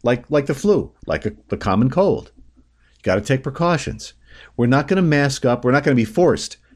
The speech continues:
to mask up. That's my prediction. I mean, we've tried that. It, it doesn't work.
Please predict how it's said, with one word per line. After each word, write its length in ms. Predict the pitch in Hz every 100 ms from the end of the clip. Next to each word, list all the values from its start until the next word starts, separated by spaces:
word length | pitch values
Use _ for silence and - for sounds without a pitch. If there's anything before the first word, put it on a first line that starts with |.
| -
to 80 | 110
mask 360 | 104 87 -
up. 200 | 80 60 - _ _ _ _ -
That's 220 | 123 143
my 120 | 127
prediction. 580 | - 104 90 - - - _ _
I 60 | 139
mean, 160 | 147 147
we've 160 | 165
tried 260 | - 202 190
that. 200 | 95 - -
It, 160 | 120 110
it 160 | 127
doesn't 300 | 139 131 151
work. 340 | 156 104 -